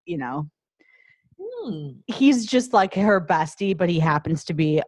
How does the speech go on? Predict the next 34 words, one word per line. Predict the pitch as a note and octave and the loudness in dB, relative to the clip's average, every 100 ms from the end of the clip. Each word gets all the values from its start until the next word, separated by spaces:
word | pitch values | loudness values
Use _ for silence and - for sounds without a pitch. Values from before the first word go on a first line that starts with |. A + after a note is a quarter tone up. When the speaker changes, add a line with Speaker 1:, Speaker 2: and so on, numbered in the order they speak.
| _ | _
Speaker 1:
a | E3 | 0
man | E3 D#3+ D#3 D3 D3+ D#3 D3+ _ _ | 4 4 4 2 0 -2 -6 _ _
who | - G3 E3 D#3 D#3 D#3 - _ _ _ - | 0 2 4 2 2 0 -4 _ _ _ 0
also | E3+ D4+ E4 D4 | 2 4 2 2
dated | G#3 A3+ G3+ | 2 2 0
one | F#3 F#3 | 0 -2
of | E3 | -4
her | - F3+ | -4 -4
best | E3 D#3+ D#3+ | 0 -2 -2
fr-, | - | -4
married? | G3+ D4 A4 A4+ A4+ - _ _ _ _ _ _ _ _ _ _ _ _ _ _ _ | -2 0 2 2 0 -8 _ _ _ _ _ _ _ _ _ _ _ _ _ _ _
Was | B3+ B3 | -4 0
in | B3 | 2
a | G#3+ G3 - - | 2 0 -6 0
committed | B3+ B3 G#3 | 4 6 4
relationship | F3+ F3 E3 E3+ E3+ | 2 2 2 0 0
with | E3 | -2
one | D#3 C#3+ | -2 0
of | C#3+ | 2
her | C4 | 2
best | A#3 A3 - | 4 2 2
friends. | A#3 G#3 G3+ G3 F#3 | 2 4 4 2 -2
It's, | F#3 - - | -10 -10 -6
it's | F3 | -4
a | D3 | -4
whole | C3 A2 | -8 -8
thing. | - C#2+ C3 - _ - - | -8 -6 -8 -12 _ -20 -20
Speaker 2:
What | A3 C#4 | -8 -4
tangled | A#3 F3+ A#3+ - F3 | -4 -4 -8 -10 -14
Speaker 1:
<laughs> | F#3 | -16
Speaker 2:
webs | F#3 F3 | -14 -8
we | F3 D3+ | -6 -4
weave. | D#3+ B3 G3+ - _ - | -4 -6 -8 -12 _ 2
Speaker 1:
Yeah, | A3+ D4 D3+ | 4 6 4